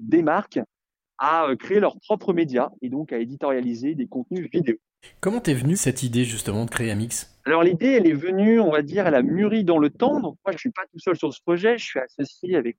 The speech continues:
Speaker 1: euh, mon ami, euh, Ghislain Varlet. Euh, ça fait, euh, déjà plusieurs années qu'on est dessus. C'est un projet qui a évolué, euh, car on a tous les deux vingt-cinq ans et c'est un projet qui a évolué en parallèle aussi de nos études. Donc, euh, au départ, on était un projet, un média, on va dire, euh,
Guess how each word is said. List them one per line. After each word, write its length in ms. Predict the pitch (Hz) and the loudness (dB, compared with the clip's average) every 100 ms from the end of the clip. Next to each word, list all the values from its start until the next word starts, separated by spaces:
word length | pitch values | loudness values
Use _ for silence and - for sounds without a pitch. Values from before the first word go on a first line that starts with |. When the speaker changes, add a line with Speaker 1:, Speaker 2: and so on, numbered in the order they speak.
| - | -6
Speaker 1:
euh, 60 | |
mon 180 | 117 120 | -4 -2
ami, 380 | 117 120 143 143 | -2 -4 -2 0
euh, 40 | 107 | -2
Ghislain 560 | 113 170 170 - 170 170 - _ _ _ | -6 -10 -8 0 2 2 -2 _ _ _
Varlet. 500 | 113 - - 127 175 214 _ _ _ _ 120 | -4 0 2 4 2 0 _ _ _ _ 0
Euh, 400 | 120 120 120 117 | 2 4 2 0
ça 160 | - | -2
fait, 340 | 120 135 139 139 | -4 -4 0 4
euh, 180 | 117 | 4
déjà 240 | 113 110 117 | 4 2 0
plusieurs 440 | - 160 180 160 | -4 -2 0 4
années 220 | 156 156 | 4 4
qu'on 160 | 156 127 | 4 2
est 60 | 123 | 4
dessus. 380 | 120 - 226 | 2 2 2
C'est 140 | 240 180 | 4 2
un 100 | 160 | 0
projet 400 | - 180 196 220 | 2 4 4 2
qui 100 | - | 0
a 40 | |
évolué, 680 | 147 143 165 170 190 208 214 | 0 2 2 2 0 2 2
euh, 520 | 190 135 135 135 131 127 | 2 4 2 2 0 -2
car 120 | 151 _ _ | -6 _ _
on 80 | 135 | -14
a 40 | |
tous 100 | - | -6
les 100 | 165 | -2
deux 120 | 165 | 2
vingt-cinq 420 | 170 165 - 185 | 2 0 -2 0
ans 220 | 214 233 220 | 2 2 0
et 60 | |
c'est 120 | 156 | 0
un 60 | 139 | -2
projet 260 | - 156 175 | 0 0 0
qui 80 | |
a 40 | 147 | 0
évolué 280 | 143 151 175 | 0 2 2
en 80 | |
parallèle 340 | 131 143 151 156 | 2 2 2 0
aussi 240 | 143 - | -4 -6
de 80 | 151 | -4
nos 120 | 147 | -2
études. 420 | 139 160 208 196 135 _ _ _ _ _ _ | -2 -4 -2 -2 -2 _ _ _ _ _ _
Donc, 400 | 135 156 165 - | 0 4 4 4
euh, 440 | 160 151 151 151 | 6 6 6 6
au 100 | 151 | 4
départ, 380 | 151 170 190 185 | 2 0 2 0
on 40 | 151 | 0
était 220 | 139 156 | -4 -2
un 140 | 151 | -4
projet, 500 | 143 160 147 175 180 | -2 -6 -4 -4 -2
un 80 | 170 | -2
média, 400 | 143 143 156 165 | -2 -4 -4 -4
on 40 | |
va 100 | 135 | -4
dire, 340 | 127 139 160 139 | -6 -6 -6 -6
euh, 200 | 127 | -8